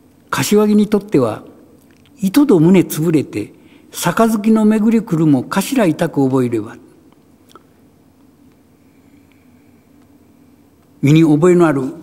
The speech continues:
ことだからして、ひどく胸が締め付けられるようで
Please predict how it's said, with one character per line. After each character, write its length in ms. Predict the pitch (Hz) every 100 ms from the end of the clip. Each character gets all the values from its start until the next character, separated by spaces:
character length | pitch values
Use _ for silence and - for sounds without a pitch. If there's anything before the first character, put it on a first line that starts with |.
| - - _
こ 120 | 165
と 100 | 165
だ 140 | 139 123
か 100 | 123
ら 80 |
し 160 | 123 -
て、 220 | 151 - _ _ _ - _ _ _
ひ 180 | - -
ど 140 | 175 196
く 380 | 208 156 156 - - _ _ _
胸 220 | 151 175
が 100 | 151
締 180 | 123 -
め 100 | 147
付 140 | 143 -
け 80 | 185
ら 100 | 214
れ 120 | 190
る 120 | 143
よ 160 | 143 120
う 60 |
で 240 | 117 117